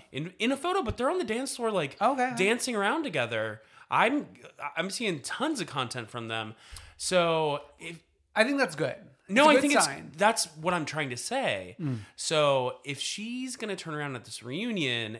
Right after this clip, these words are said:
Speaker 1: and act awful towards Lindsay,
Speaker 2: Mm.
Speaker 1: like she has in the past, I think that will say a lot about her.
Speaker 2: So I think, I think there's, like, a middle ground to be had.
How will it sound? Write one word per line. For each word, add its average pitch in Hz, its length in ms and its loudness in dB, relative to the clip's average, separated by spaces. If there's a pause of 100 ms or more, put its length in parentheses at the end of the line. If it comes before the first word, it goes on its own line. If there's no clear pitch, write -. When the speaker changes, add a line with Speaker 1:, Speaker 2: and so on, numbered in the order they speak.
Speaker 1:
and 113 360 -8 (400)
act 123 260 -6
awful 156 300 -2
towards 117 340 -8
Lindsay, 101 500 -12
Speaker 2:
Mm. 123 100 -4
Speaker 1:
like 113 180 -4
she 104 600 -8 (260)
has 110 260 -4
in 104 60 -10
the 95 80 -10
past, 135 720 0 (100)
I 113 80 -8
think 113 320 -10 (400)
that 123 260 -10
will 120 120 -10
say 120 120 -6
a 110 80 -4
lot 107 140 -6
about 101 260 -12
her. 104 100 -8 (580)
Speaker 2:
So 220 340 0
I 226 160 2
think, 269 560 -8
I 214 120 -4
think 285 180 -2
there's, 302 160 -2
like, 269 120 -4
a 240 60 2
middle 156 380 -2
ground - 300 -14 (1500)
to 156 80 -8
be 143 140 -2
had. 120 440 -6